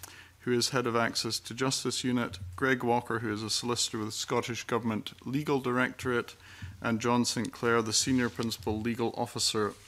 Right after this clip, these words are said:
in the Scottish Government. Um, now, the Cabinet Secretary is here to speak to us about a legislative consent motion on the Financial Guidance and Claims Bill, which is a U K Parliament piece of legislation, so I'll invite,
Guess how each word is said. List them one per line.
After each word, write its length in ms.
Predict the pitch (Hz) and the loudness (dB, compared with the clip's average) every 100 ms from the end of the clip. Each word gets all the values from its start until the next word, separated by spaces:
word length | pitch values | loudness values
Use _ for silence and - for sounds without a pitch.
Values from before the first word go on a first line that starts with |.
| - | -10
in 120 | 110 | -8
the 60 | 104 | -4
Scottish 460 | - 117 107 107 - | -4 -4 -6 -8 -8
Government. 680 | - 131 131 107 95 - - - - - - - - - - | 0 0 2 -2 -2 -8 -14 -18 -20 -20 -20 -18 -18 -18 -4
Um, 360 | 123 120 123 - - - - | 2 4 2 -2 -16 -20 -10
now, 340 | 123 127 127 123 | 2 4 6 4
the 440 | - 127 123 123 - | 2 0 2 0 -2
Cabinet 360 | - 147 151 127 | 0 0 2 2
Secretary 400 | - 127 131 120 | 2 2 2 2
is 140 | 117 | 2
here 240 | - 123 113 | 2 0 0
to 440 | - 127 120 110 | -2 0 0 0
speak 320 | - - 131 - | 0 0 -2 0
to 120 | 120 | -2
us 160 | 113 | 0
about 460 | 123 117 117 110 - | -2 2 4 4 0
a 100 | 117 | -2
legislative 680 | 120 120 117 - 117 113 104 | 0 2 0 -2 -2 -4 -6
consent 500 | - 110 - 127 117 | -4 -2 0 0 0
motion 380 | 117 113 - 110 | -2 -2 -2 -4
on 160 | - | -2
the 60 | 117 | -2
Financial 500 | - 117 120 117 120 | 0 2 2 2 -4
Guidance 580 | 110 117 117 120 113 - | 0 2 4 2 2 0
and 140 | 110 | 0
Claims 420 | - 143 147 135 | 0 2 6 4
Bill, 440 | - 113 107 107 113 - | 4 2 4 4 0 -6
which 220 | 113 - | -4 -2
is 120 | 113 | -2
a 60 | 110 | -2
U 180 | 113 | -2
K 240 | 113 - 110 | -2 0 -2
Parliament 640 | - 131 123 117 107 - - - | -2 0 2 2 0 -4 -14 -4
piece 240 | 123 - | -2 0
of 80 | 107 | 0
legislation, 720 | 110 101 104 - 110 110 110 | 0 0 -2 0 0 0 -2
so 260 | 101 - 110 | 0 0 0
I'll 200 | 107 107 | 0 0
invite, 500 | 107 113 120 110 - | -2 0 2 0 -6